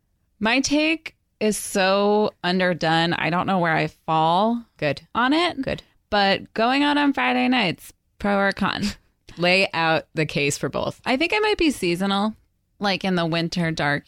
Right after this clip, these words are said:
Speaker 2: Well,
Speaker 1: evil
Speaker 2: going out is just a
Speaker 1: times.
Speaker 2: no-go in the winter.
Speaker 1: Yeah,
Speaker 2: It's just
Speaker 1: on
Speaker 2: don't,
Speaker 1: Friday
Speaker 2: a
Speaker 1: night,
Speaker 2: non-starter.
Speaker 1: you're so tired. I think it's kind of nice to have a night in or maybe a cozy dinner. And I know people who fall on that end of the spectrum. Friday night, no go out.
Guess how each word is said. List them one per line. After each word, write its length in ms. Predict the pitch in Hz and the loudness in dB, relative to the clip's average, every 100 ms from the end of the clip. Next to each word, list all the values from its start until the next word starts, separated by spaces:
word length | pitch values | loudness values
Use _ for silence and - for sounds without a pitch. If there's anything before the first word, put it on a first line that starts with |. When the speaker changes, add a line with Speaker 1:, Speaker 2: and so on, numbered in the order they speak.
| - | -4
Speaker 2:
Well, 100 | 160 | 0
Speaker 1:
evil 140 | 202 | 4
Speaker 2:
going 160 | 214 180 | 4 4
out 140 | 160 | 2
is 80 | 208 | 2
just 120 | 220 | 2
a 20 | 240 | 2
Speaker 1:
times. 120 | 127 | 2
Speaker 2:
no-go 460 | 139 139 143 139 92 | 2 2 2 2 0
in 80 | |
the 60 | 120 | -2
winter. 280 | 135 135 - | -2 0 0
Speaker 1:
Yeah, 180 | 160 92 | 0 0
Speaker 2:
It's 80 | |
just 260 | 190 - - | -2 -4 -2
Speaker 1:
on 80 | 202 | 0
Speaker 2:
don't, 80 | 220 | 2
Speaker 1:
Friday 200 | 226 240 | 2 2
Speaker 2:
a 40 | |
Speaker 1:
night, 200 | 233 - | 2 2
Speaker 2:
non-starter. 320 | 240 180 123 127 | 2 2 0 0
Speaker 1:
you're 40 | |
so 360 | 170 214 233 240 | 2 2 2 0
tired. 800 | - 214 208 208 175 156 160 - | -2 -2 0 2 2 2 0 0
I 140 | 185 | -2
think 420 | 180 175 175 170 - | -2 -2 -2 -4 -6
it's 180 | 185 - | -6 -6
kind 240 | - 226 | -6 -2
of 60 | 240 | 0
nice 260 | 233 277 277 | 2 0 2
to 60 | |
have 100 | 220 | 0
a 80 | 202 | 2
night 240 | 180 170 | 2 2
in 280 | - 170 170 | 0 0 2
or 120 | 170 | 2
maybe 440 | 165 156 156 160 156 | 0 0 0 0 0
a 120 | 175 | -2
cozy 380 | - 165 160 160 | -4 -2 -2 -2
dinner. 560 | 160 151 151 160 170 - _ - | -2 -2 0 0 -2 -4 _ -6
And 160 | 165 | -2
I 60 | 175 | 0
know 140 | 175 | 0
people 260 | 185 185 180 | 0 0 0
who 100 | 180 | 0
fall 220 | 165 170 | 0 0
on 140 | 156 160 | 2 2
that 200 | 151 151 | 0 0
end 140 | 151 | 0
of 60 | 151 | -2
the 100 | 160 | -4
spectrum. 720 | - 147 - 160 151 156 180 - | -6 -6 -2 -2 0 -2 -4 -4
Friday 240 | 165 156 | -2 0
night, 340 | 147 143 135 - | 0 -2 -4 -6
no 280 | 165 156 147 | -2 0 0
go 120 | 151 | -2
out. 460 | 101 87 80 - | -2 -2 -4 -6